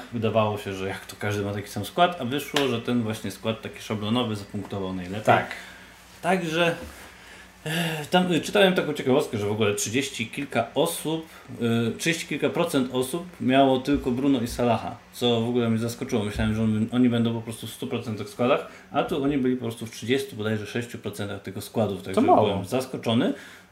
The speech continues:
Speaker 1: E, no, sami oni dali prawie czterdzieści punktów.
Speaker 2: No,
Speaker 1: A, no i jak miałeś kogoś na kapitanie, no to w sumie prawie sześćdziesiąt, powiedzmy.
Speaker 2: no dużo, dużo, dużo.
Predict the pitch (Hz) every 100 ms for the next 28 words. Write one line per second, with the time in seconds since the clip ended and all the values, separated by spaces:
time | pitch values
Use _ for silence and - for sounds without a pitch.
0 | - - 120 131 185 214 214 208 180 175
1 | 151 143 143 139 135 139 - 123 113 -
2 | - - 147 180 185 175 165 156 143 127
3 | 131 123 131 127 131 120 113 123 131 131
4 | 156 - 175 156 139 139 135 117 110 107
5 | 90 90 - 131 123 127 131 127 120 113
6 | 127 110 104 113 101 90